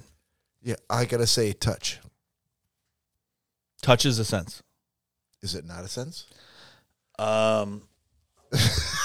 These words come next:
Speaker 1: What are the five senses? Sight, sound.
Speaker 2: Sight, sound,
Speaker 1: Yeah.
Speaker 2: smell,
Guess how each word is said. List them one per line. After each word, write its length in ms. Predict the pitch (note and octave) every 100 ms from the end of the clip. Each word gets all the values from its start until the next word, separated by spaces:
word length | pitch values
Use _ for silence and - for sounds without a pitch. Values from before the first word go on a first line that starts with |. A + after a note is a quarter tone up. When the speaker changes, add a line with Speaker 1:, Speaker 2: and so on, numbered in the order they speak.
| - - -
Speaker 1:
What 220 | F3 D#3+
are 40 |
the 100 | D#3
five 240 | C3+ C#3 C3+
senses? 420 | D3 A2+ F2 - - - - -
Sight, 360 | - - C3+ C3
sound. 640 | - C3+ B2+ B2+ C3 B2 -
Speaker 2:
Sight, 580 | - - - A#2+ D3+ - - _ -
sound, 680 | - - A#2 G2 G2 A2 C3+
Speaker 1:
Yeah. 220 | G#2+ G#2+ -
Speaker 2:
smell, 680 | - - - G#2 F2 F#2+